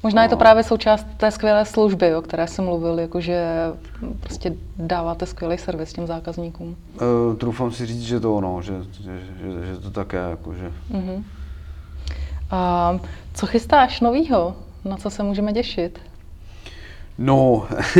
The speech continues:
Speaker 2: <laughs> to je tak, <laughs> ježiš, já se snažím chystat, eh, pořád strašně moc věcí, ale, ale nedá se, nedá se to asi. No, aktuálně teďkom, eh, hodně si nás oblíbil, eh,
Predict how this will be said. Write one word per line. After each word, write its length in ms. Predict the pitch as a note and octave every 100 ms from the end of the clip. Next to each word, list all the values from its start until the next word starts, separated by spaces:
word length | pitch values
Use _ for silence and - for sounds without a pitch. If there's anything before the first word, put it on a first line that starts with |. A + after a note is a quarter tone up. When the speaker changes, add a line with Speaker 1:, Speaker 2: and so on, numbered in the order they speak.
| E3 F3+ D#3+ F3 -
Speaker 2:
<laughs> 800 | - - F#3 E3 D3 - - -
to 100 | -
je 80 | A2+
tak, 180 | A2+ A2 - -
<laughs> 200 | - -
ježiš, 500 | B2+ - G2 - - D3 C#3 - E3 E3 -
já 120 | -
se 120 | A2 A#2
snažím 340 | A#2 A2+ B2
chystat, 320 | A#2 - A#2+
eh, 200 | A#2 G2
pořád 260 | G2 A2 A2
strašně 300 | A#2 A2+ B2+
moc 160 | A#2+ G#2
věcí, 380 | B2 - G#2
ale, 140 | G2 F#2+ - - - - -
ale 240 | G2+ F#2+
nedá 380 | F#2+ F#2 G2+ G#2+
se, 180 | - A2 G#2 - G#2
nedá 320 | G2+ G2 G2 G2+
se 180 | - G2+
to 200 | - G#2
asi. 400 | - A#2+ A#2 - - - - - - A#2
No, 100 | G2+
aktuálně 500 | G2+ C#3 C3+ C#3 C3+
teďkom, 460 | C3 - C#3 C3+ - - - -
eh, 40 | G#2 G#2 G#2 G2+ G2+ - - - - - -
hodně 240 | A2+ A#2+ A#2
si 160 | B2+
nás 300 | A#2+ B2+ B2+
oblíbil, 760 | C3 A#2 A2+ A#2 B2 C3 B2+
eh, 40 | B2+